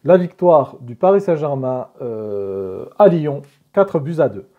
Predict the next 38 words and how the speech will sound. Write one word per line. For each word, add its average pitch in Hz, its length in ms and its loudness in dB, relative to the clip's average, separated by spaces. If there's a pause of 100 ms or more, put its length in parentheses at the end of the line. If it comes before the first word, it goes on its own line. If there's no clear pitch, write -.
(440)
À 147 140 -2
noter 160 320 4
que 180 100 -2
l'équipe 147 460 -4
menait, 156 520 -2
euh, 117 320 -2
quatre 151 240 2
à 139 80 6
zéro, 113 500 -4
voilà. 117 340 -6 (1040)
Donc 165 240 4
moi, 196 180 8
la 185 120 8
question 196 320 -2
que 208 100 0
je 165 80 0
me 175 140 0
pose 165 260 0
concernant 185 400 0
ce 185 140 -4
match, 127 400 -6 (120)
après 104 280 -4
on 147 40 2
parlera 117 360 2
bien 110 160 -4
sûr, 139 320 -6
euh, 80 220 -8 (420)
de 117 140 -6
Slimani. 117 440 -4 (1500)
Euh, 143 420 4
j'explique 180 540 2
depuis 190 240 2
plusieurs 185 400 4
matchs 185 300 0
que, 165 420 -2
euh, 131 240 -2
Rudy 156 320 -2
Garcia 135 560 0